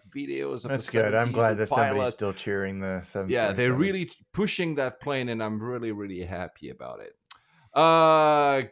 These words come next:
Speaker 1: coming back to more crazy things, and it's gonna be shorter, but, um,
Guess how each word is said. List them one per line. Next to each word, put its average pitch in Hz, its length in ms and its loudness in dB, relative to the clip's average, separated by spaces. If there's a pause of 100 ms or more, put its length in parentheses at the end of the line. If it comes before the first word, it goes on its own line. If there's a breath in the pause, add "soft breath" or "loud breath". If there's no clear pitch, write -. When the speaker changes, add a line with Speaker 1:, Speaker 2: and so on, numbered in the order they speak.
Speaker 1:
coming 185 280 0
back 165 240 2
to 156 80 -6
more 143 180 0
crazy 127 580 -4
things, 123 560 -6
and 113 140 -6
it's 110 180 -6
gonna 107 220 -10
be 104 140 -4
shorter, 160 420 -2
but, 107 340 -2
um, 104 440 -4